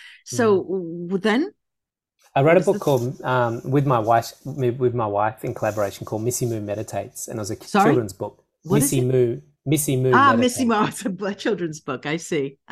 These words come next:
Speaker 2: Yeah.
Speaker 1: <laughs>
Speaker 2: And it's about, uh, Missy Moo and her sister Boo, and Missy Moo is teaching her sister Boo how to meditate.
Speaker 1: Ah, <laughs> how cute. That's cute.
Speaker 2: Mm-hmm.
Speaker 1: Nice, nice. Um,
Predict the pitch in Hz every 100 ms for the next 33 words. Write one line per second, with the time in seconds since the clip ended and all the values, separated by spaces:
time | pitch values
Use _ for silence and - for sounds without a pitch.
0 | 202 107 98 262 - 254 - - _ -
1 | 110 107 120 117 117 107 110 131 131 123
2 | 120 113 107 98 120 - 110 110 110 101
3 | - - 104 104 110 - 107 101 - 110
4 | - 98 98 107 - 104 101 95 95 95
5 | 98 - - - _ _ _ _ 170 165
6 | 175 - 254 240 202 185 - 202 160 -
7 | - _ - - - 180 165 - 110 -
8 | 160 190 170 - - 151 185 190 - _
9 | - - - 185 190 196 180 165